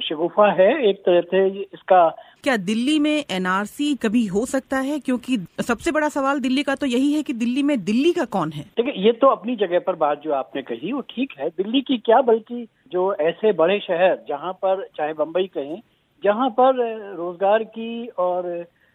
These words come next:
Speaker 1: पैसा कमाने की अच्छी संभावनाएं हैं या जीवन बेहतर है, वहाँ दूसरे ऐसे इलाकों से लोग आने लगेंगे या आए हैं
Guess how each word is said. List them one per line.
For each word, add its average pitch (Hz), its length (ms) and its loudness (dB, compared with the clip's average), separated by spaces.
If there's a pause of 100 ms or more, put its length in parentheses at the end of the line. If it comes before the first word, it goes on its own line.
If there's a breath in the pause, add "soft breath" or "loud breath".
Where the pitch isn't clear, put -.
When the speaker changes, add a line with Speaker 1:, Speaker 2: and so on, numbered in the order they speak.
Speaker 1:
पैसा 180 480 -2
कमाने 175 440 0
की 185 140 -6
अच्छी 196 260 -8
संभावनाएं 156 680 0
हैं 185 180 -2
या 196 160 4
जीवन 190 340 -4
बेहतर 190 440 2
है, 175 80 -6 (380)
वहाँ 214 320 2
दूसरे 220 420 -6
ऐसे 240 340 -2
इलाकों 214 400 -2
से 240 200 -4
लोग 220 300 -4 (380)
आने 175 300 -2
लगेंगे 170 500 -4
या 208 280 0
आए 165 360 0
हैं 160 240 -6